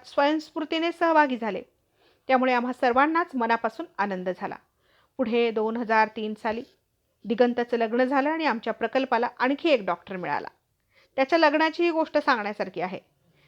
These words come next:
लग्नाआधी दोन वर्षापासून आम्ही जाहिरात देत होतो, अगदी नावासकट. मुलगी डॉक्टर हवी आणि तिची प्रकल्पावर राहायची तयारी हवी, एवढ्याच दिगंतच्या अटी होत्या. आम्हाला चांगला प्रतिसाद येईल असं वाटत होतं, प्रत्यक्षात तसं घडलं नाही. प्रतिसाद इतका कमी होता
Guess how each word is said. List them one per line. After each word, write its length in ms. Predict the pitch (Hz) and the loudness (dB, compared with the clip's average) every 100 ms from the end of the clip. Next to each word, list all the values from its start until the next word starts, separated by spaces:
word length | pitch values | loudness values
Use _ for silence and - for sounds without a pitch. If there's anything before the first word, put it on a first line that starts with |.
| _ | _
लग्नाआधी 520 | 247 262 277 302 302 330 | 2 4 6 6 4 2
दोन 220 | 285 285 | 2 4
वर्षापासून 560 | 302 285 311 294 294 | 2 2 0 -2 0
आम्ही 200 | 285 254 254 | 0 0 0
जाहिरात 280 | 240 214 202 | 2 2 0
देत 180 | 202 202 | -4 -8
होतो, 300 | 208 202 - - | -8 -10 -10 -2
अगदी 280 | 233 254 | -2 0
नावासकट. 560 | 302 277 247 254 220 147 - - _ _ _ _ | 2 2 2 -2 -4 -4 -10 -20 _ _ _ _
मुलगी 280 | 277 285 302 | -2 0 4
डॉक्टर 380 | 285 277 294 294 | 2 4 2 2
हवी 380 | 302 294 269 262 | 2 0 0 0
आणि 200 | 247 262 | 0 -2
तिची 200 | 269 285 | -4 -6
प्रकल्पावर 640 | 269 254 240 247 240 240 | -2 -2 0 2 2 2
राहायची 300 | 247 220 - 269 | 0 -2 -4 0
तयारी 280 | 285 214 190 | 2 2 -2
हवी, 240 | 185 180 - _ _ _ _ _ | -6 -10 -16 _ _ _ _ _
एवढ्याच 440 | 247 247 247 285 294 | 0 2 4 2 0
दिगंतच्या 560 | 302 294 285 277 277 | 2 2 4 2 4
अटी 180 | 240 247 | 2 2
होत्या. 320 | 233 208 202 - _ _ _ _ - | -2 -4 -8 -10 _ _ _ _ 4
आम्हाला 340 | 254 285 302 | 6 6 4
चांगला 360 | 311 294 254 285 | 4 2 4 2
प्रतिसाद 480 | 277 277 294 285 269 | 2 -2 0 0 2
येईल 240 | 262 262 | 0 0
असं 180 | 254 269 | -2 2
वाटत 240 | 254 240 339 | 2 2 0
होतं, 220 | 330 254 | 0 -2
प्रत्यक्षात 500 | 233 233 - 262 - 269 | -2 -2 -2 -2 -2 -4
तसं 160 | 269 262 | -4 -4
घडलं 360 | 226 285 294 254 | -2 0 0 0
नाही. 200 | 226 233 | -2 -4
प्रतिसाद 520 | 240 220 240 240 254 | -6 -6 -6 -4 -2
इतका 260 | 285 - 339 | -2 0 2
कमी 240 | 339 320 | 4 2
होता 440 | 302 240 - 202 | -2 -4 -2 0